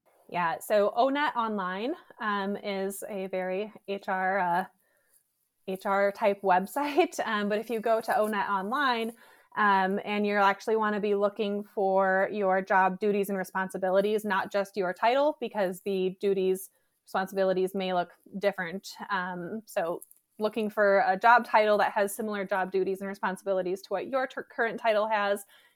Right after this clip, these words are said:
on O net Online, and it'll give you, um, the option then to narrow it down to geographic location,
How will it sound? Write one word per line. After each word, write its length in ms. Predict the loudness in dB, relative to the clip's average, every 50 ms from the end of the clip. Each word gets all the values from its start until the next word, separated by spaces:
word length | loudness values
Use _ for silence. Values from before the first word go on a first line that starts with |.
| _ _ -4
on 140 | -4 -2 -2
O 140 | -2 0 2
net 180 | 2 2 2
Online, 560 | 2 2 2 2 0 0 0 0 0 -2 -4 -6
and 180 | -6 -4 -2
it'll 180 | 0 0 0 0
give 200 | 0 0 -2 0
you, 420 | 2 2 4 4 4 2 2 0 -2 -8 -6 -4
um, 460 | -2 0 0 -2 -2 -4 -4 -6 -6 -2
the 120 | 2 4
option 360 | 4 4 4 2 -4 -6 -4 -2
then 220 | -2 -4 -4 -6
to 280 | -4 -4 -4 -4 -4 -8 -12 -10
narrow 360 | -8 -8 -6 -4 -4 -4 -4
it 80 | -2
down 320 | -2 0 0 0 0 -2 -4
to 320 | -2 -2 0 0 0 -2 -4 -4
geographic 460 | -4 -2 2 4 4 4 4 2 -2
location, 680 | -4 -4 -2 0 -2 -2 0 0 0 2 2 2 0 -4